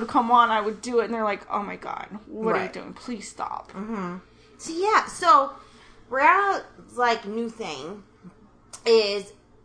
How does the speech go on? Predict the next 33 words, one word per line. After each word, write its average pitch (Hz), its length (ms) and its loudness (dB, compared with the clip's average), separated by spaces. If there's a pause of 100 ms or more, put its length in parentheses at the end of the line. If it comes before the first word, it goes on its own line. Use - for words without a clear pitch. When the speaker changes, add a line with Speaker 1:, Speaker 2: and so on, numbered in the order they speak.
(180)
Speaker 2:
she's 302 280 -6
kind 330 280 2
of 277 100 -2 (120)
at 240 240 2
that 214 260 -2
age 208 680 -4
where, 175 640 -4 (480)
you 226 120 -4
know, 185 180 0 (120)
she 233 260 -12
sits 240 260 -6
on 226 140 -2
the 220 40 -10
phone 202 200 -8
with 190 80 -12
her 208 60 -18
friends. 151 640 -10
Like, 190 160 -10
they 185 120 -8
FaceTime, 190 1080 -2 (360)
and 208 220 -6
then, 170 400 -6
and 180 80 -10
not 202 220 4
only 226 180 0
they 208 60 -2
FaceTime, 202 880 0
but 190 100 -12
they 180 60 -10
play 214 200 -8
Minecraft 185 800 -2
or 160 80 -6
whatever. 143 460 -8